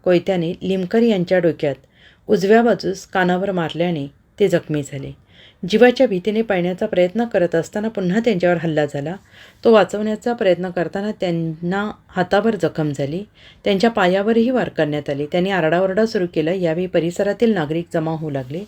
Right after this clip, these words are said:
असता आपल्या कर्तव्यावर असणारे वाहतूक पोलीस कॉन्स्टेबल नदाफ आणि खटकाळे यांनी वार करणाऱ्या अमित वाठारकर यास रोखले आणि ताब्यात घेतले. दरम्यान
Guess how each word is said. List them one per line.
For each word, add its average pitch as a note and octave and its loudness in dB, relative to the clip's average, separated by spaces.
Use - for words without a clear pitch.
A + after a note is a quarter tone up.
असता G3+ 2
आपल्या A3+ 2
कर्तव्यावर A3 2
असणारे G3 0
वाहतूक F#3+ -4
पोलीस G#3 0
कॉन्स्टेबल F#3 -2
नदाफ F3+ 0
आणि F3+ 0
खटकाळे G#3 2
यांनी F3+ 0
वार E3+ -2
करणाऱ्या E3+ -2
अमित A3+ 4
वाठारकर F3+ -2
यास E3 -2
रोखले E3 -4
आणि F#3+ -2
ताब्यात D3 2
घेतले. C#3+ -10
दरम्यान E3+ 0